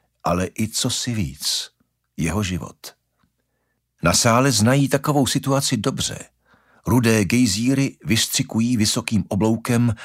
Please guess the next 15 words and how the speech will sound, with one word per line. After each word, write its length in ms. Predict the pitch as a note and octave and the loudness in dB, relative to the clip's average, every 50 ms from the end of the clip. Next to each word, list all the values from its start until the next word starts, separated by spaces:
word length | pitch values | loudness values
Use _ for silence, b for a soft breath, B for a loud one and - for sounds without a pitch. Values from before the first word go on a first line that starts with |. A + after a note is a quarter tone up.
| G#2 B | -4 B
nad 200 | G2 F#2 - - | -2 -2 0 0
nehybné 460 | G2+ G#2 A2 A2 G#2+ A#2 B2 A#2+ A2+ | 0 0 0 0 0 0 2 2 2
ležící 480 | G#2+ G#2 F2+ G#2 G#2+ G#2 - - F#2 E2 | 2 0 0 0 -2 -2 -2 -2 -2 -2
tělo 320 | - F#2 F#2 G#2+ A#2 B2+ B B B B B B B B B A2 B | -2 -2 -2 0 -2 -4 B B B B B B B B B -4 B
a 80 | - | -2
postupně 480 | - - G2+ - - C3+ - - B2+ A2 | -2 0 -2 -2 -2 -2 -2 0 0 0
plní 380 | - - A#2+ B2 B2 A#2+ A#2+ A2+ | 0 0 0 2 2 2 2 2
hrudník, 680 | G2 G#2+ A2 G#2 E2+ D2+ C#2 A1+ A1+ A1 - - - B B B B B B B | 0 0 -2 -4 -4 -6 -6 -8 -8 -8 -10 -12 -14 B B B B B B B
čímž 440 | B - - A2 A2+ B2 B2+ B2+ - - | B 0 2 2 2 2 2 0 0 -2
zakrývají 680 | - - - - A#2 A#2+ G#2 G#2+ G#2+ G#2+ A2 A2 G#2 - | -2 -2 -2 0 0 0 0 0 0 0 0 -2 -2 -4
zdroj 360 | - - F#2 E2+ F#2+ G2+ G#2+ G2+ | -4 -2 0 0 0 0 0 -2
krvácení. 920 | - - G#2 F#2+ F#2 E2 D#2+ - - - - - - - - - - _ _ _ _ _ _ _ B B B B A2 | -2 -4 -2 -2 0 -2 -2 -2 -4 -6 -6 -10 -10 -10 -12 -14 -16 _ _ _ _ _ _ _ B B B B -6
A 80 | - D#2 | -2 0
veškerý 400 | F2 F#2 - - - A2 A2+ G#2 | 0 0 0 0 0 0 0 0
personál 680 | - C#3 C3 - - C#3 B2+ C3 B2 A#2 A2+ A#2 A#2+ | -2 -2 -2 -2 0 0 2 2 4 4 4 2 0